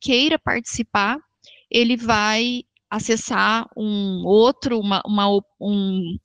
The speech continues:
um lugar, um ambiente onde ele efetivamente vai já informar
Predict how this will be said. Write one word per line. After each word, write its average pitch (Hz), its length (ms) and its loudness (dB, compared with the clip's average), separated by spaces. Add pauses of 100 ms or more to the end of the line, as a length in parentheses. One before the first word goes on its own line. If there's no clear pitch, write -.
(220)
um 214 100 4
lugar, 214 460 2
um 247 100 0
ambiente 214 560 0
onde 233 160 -2
ele 226 180 2
efetivamente 233 760 0
vai 240 320 0
já 233 360 0 (460)
informar 302 840 0